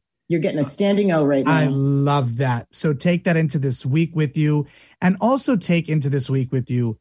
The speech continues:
Speaker 2: self-compassion, self-love, and love yourself. I always say it, go in the mirror, tell yourself, "I love you," and make out with yourself. Get in front of that mirror
Speaker 1: <laughs>
Speaker 2: and ma-, I, listen,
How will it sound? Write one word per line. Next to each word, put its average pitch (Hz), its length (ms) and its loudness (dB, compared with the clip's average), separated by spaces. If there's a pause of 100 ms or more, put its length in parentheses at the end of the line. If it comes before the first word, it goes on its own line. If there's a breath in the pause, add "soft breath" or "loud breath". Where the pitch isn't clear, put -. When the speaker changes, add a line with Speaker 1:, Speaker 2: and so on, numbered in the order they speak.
(160)
Speaker 2:
self-compassion, 127 1200 -2 (220)
self-love, 127 1040 0 (300 soft breath)
and 160 220 4
love 175 280 4
yourself. 175 460 2
I 190 120 4
always 262 200 2
say 175 180 0
it, 120 160 -8
go 196 200 4
in 240 80 4
the 226 80 4
mirror, 180 260 4
tell 202 220 0
yourself, 190 300 0
"I 180 60 0
love 156 160 2
you," 175 100 2
and 190 180 4
make 226 220 2
out 208 220 2
with 165 180 -2
yourself. 120 380 -4
Get 165 200 2
in 220 80 2
front 214 140 2
of 208 40 2
that - 140 4
mirror - 320 2 (220)
Speaker 1:
<laughs> - 220 0
Speaker 2:
and 233 220 4
ma-, 233 180 2
I, 254 280 4
listen, 214 420 2